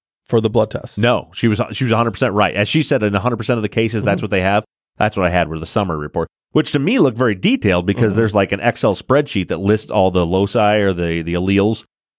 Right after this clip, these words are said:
Speaker 2: You know, so, so it's not just like this matched this person. It's like this ring had profile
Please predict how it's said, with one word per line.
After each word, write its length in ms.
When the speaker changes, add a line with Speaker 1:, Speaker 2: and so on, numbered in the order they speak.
Speaker 2:
You 100
know, 180
so, 280
so 120
it's 120
not 200
just 160
like 320
this 260
matched 460
this 240
person. 420
It's 200
like 260
this 220
ring 220
had 220
profile 920